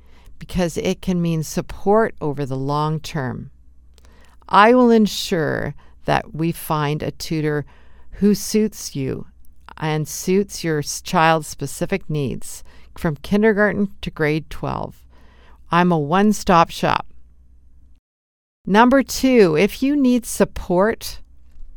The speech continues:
consider the oversight, um, that I provide in a learning plan as an Ontario certified teacher with thirty years of experience, and as a parent,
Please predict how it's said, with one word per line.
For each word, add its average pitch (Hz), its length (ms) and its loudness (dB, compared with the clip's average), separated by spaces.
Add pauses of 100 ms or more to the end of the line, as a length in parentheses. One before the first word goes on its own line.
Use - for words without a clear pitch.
(680)
consider 190 760 4 (380)
the 185 160 2
oversight, 180 760 0 (240)
um, 143 300 -4
that 170 160 2
I 180 120 4
provide 170 640 2
in 160 120 -2
a 139 120 -4
learning 165 360 -2
plan 175 580 -2 (800)
as 160 180 0
an - 140 -2
Ontario 165 560 0
certified 170 640 -2
teacher - 600 -10 (240)
with 156 320 -4 (360)
thirty 175 380 -2
years 190 340 0
of 185 120 -6
experience, 135 840 -8 (100)
and 285 460 2
as 170 160 0
a 175 60 0
parent, 156 640 -2